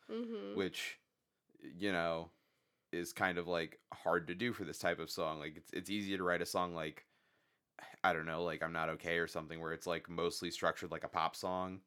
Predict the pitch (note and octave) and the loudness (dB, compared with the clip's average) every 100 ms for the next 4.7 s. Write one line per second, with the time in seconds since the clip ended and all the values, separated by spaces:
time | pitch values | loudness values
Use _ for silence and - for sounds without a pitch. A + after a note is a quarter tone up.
0 | _ _ - E2 F2 E2 - _ - E2 | _ _ -6 -2 0 0 -2 _ -6 -2
1 | D#2+ D#2+ F#2 F#2+ G2+ A2+ B2+ - _ _ | 0 2 4 4 2 -2 -6 -8 _ _
2 | _ _ _ _ _ _ - C#4+ G#3+ - | _ _ _ _ _ _ 4 8 8 4
3 | - - G#2 F#2+ G#2+ F#2+ F2+ F2+ - G2 | -14 2 2 2 0 6 6 4 0 -4
4 | F2 F2+ F2 F2 E2 - | -2 -2 0 -2 -4 -8